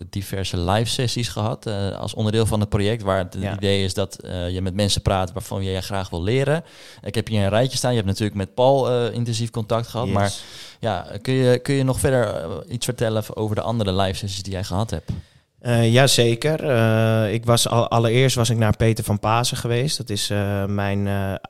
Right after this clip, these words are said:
Speaker 2: een docent van mijn opleiding. Die heeft zelf Nederlands team gebasketbald en, eh, is nu docent bij ons. En Peter, die, eh, die is dus zelf naar Amerika ook geweest om, eh, om, die heeft daar vier jaar gezeten uit mijn hoofd.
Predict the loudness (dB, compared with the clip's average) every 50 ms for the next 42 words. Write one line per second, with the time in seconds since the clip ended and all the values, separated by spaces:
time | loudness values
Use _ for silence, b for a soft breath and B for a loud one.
0 | -12 -10 _ -12 -10 -8 -6 -6 -6 -2 -2 0 2 4 4 2 2 2 -2 -2
1 | -2 -2 -2 -2 -2 -2 0 0 2 2 2 2 0 0 0 0 0 2 0 0
2 | 0 0 0 2 2 2 2 0 0 0 2 2 2 2 2 0 0 0 0 0
3 | 0 0 -2 0 2 2 2 2 2 0 -4 -2 0 0 0 0 -2 -4 -6 -6
4 | -4 -2 -2 -2 -2 -4 -4 -6 -6 -8 -10 -6 0 0 0 2 2 0 0 2
5 | 2 2 4 4 2 2 2 0 -2 -6 -12 B B B B B B B B B
6 | B B B _ 2 2 2 4 6 6 6 6 6 4 2 0 2 2 2 2
7 | 4 4 2 2 2 2 2 0 -2 -4 -6 -12 -12 -4 0 2 4 4 4 2
8 | 0 0 2 2 4 4 2 2 0 0 0 2 2 4 4 4 4 2 2 0
9 | 2 2 4 2 2 0 -2 -8 -4 0 0 0 0 0 -2 -2 -2 -2 -2 0
10 | 0 0 0 0 0 -2 -2 -2 -2 -4 -4 -4 -4 -2 -2 -2 -2 -2 -4 -2
11 | -2 0 0 2 2 0 0 -2 -4 -6 -4 -2 -2 -2 -2 -2 -2 -4 -2 -2
12 | -2 0 0 0 -2 -4 -6 -12 -16 B